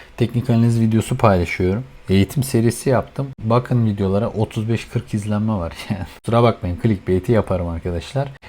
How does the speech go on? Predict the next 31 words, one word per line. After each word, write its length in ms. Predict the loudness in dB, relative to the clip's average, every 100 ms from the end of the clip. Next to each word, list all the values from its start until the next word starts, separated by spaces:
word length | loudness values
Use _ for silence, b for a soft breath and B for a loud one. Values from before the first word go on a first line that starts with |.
| -2
İzleyin, 520 | 0 2 2 2 0 -2
paylaşın. 520 | 4 4 4 2 -2 -6 -10 -16 -6
Umarım 320 | -2 0 0
faydalı 440 | 0 0 2 2 2
olmuştur. 440 | 0 -2 -8 -8 -6
Bir 140 | -4
kanalımıza 600 | 0 2 2 2 2 2
da 160 | 0 0
bir 80 | -2
zahmet 460 | 0 0 -2 -4
abone 240 | -4 0 0
olursanız. 580 | -2 -4 -6 -6 -6 -6 2
Özellikle 460 | 6 6 4 -4
şu 200 | -4 0
videoyu 400 | 0 2 2 2
beğenmeye 600 | 2 2 2 2 2 2 0
gayret 420 | 2 4 2 0
gösterin 420 | -2 -2 0 0
arkadaşlar 680 | 2 0 0 -2 -2 -4 -4
ki 160 | -2 0
biraz 300 | 4 4 4
daha 160 | 2 2
fazla 360 | 2 0 0
kişinin 380 | -4 -8 -6 -6
önüne 220 | -4 -8
çıkalım. 380 | -10 -8 -6 -6 -4
Burada 300 | 2 4 6
amacımız 440 | 6 6 4 4 6
etkileşim. 600 | 4 4 2 2 0 -6 -4
Bir 140 | -2 0
de 180 | 0